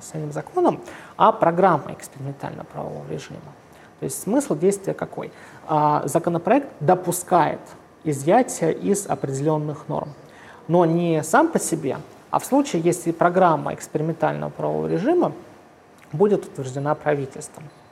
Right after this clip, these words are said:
И тут возникает достаточно большой такой фундаментальный вопрос, э, с точки зрения, в принципе, юридической техники. Так что же у нас конкретно от-, позволяет, предусматривает изъятие, закон или,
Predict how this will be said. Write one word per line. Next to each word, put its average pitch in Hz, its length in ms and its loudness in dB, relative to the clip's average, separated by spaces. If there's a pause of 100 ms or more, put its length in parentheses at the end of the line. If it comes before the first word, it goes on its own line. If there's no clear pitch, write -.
(1300)
И 165 60 0
тут 254 140 8
возникает 196 340 6
достаточно 156 400 0
большой 143 260 -2
такой - 220 -2
фундаментальный 143 720 0
вопрос, 202 580 0
э, 147 400 -4
с - 60 -14
точки 143 240 -12
зрения, 143 200 -4
в - 40 -16
принципе, 143 320 -8
юридической 139 500 -4
техники. - 500 -4 (300)
Так 151 120 -4
что 202 140 4
же 175 60 2
у 165 40 0
нас 156 160 2
конкретно 147 1000 -2
от-, 147 100 -4 (120)
позволяет, 147 420 0
предусматривает 143 720 -2
изъятие, 147 480 -4
закон 269 460 2 (100)
или, 160 460 0